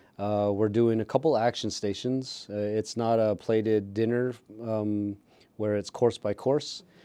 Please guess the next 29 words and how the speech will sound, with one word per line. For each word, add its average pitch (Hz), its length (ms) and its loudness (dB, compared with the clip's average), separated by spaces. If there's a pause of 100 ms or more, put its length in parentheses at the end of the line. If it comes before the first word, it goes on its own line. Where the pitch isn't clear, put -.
(280)
Uh, 101 260 -2
it's 104 140 -2
kind 117 180 -2
of 104 80 0
more 110 220 4
open, 110 440 2
more 107 220 2
casual, 107 800 2
more 104 260 2
engaging, 113 500 0
we 131 100 4
hope. 147 280 2 (540)
So 117 240 4
we'll 107 240 4
have, 107 360 4
uh, 104 220 4
one 110 260 4
action 123 360 2
station 120 680 0
where 104 560 2
they're 104 260 -2
gonna 101 220 -2
be 101 120 0
sauteing 107 880 0 (380)
and 107 160 -4
serving 110 340 2
two 117 180 0
small 110 400 2
dishes. 110 520 -4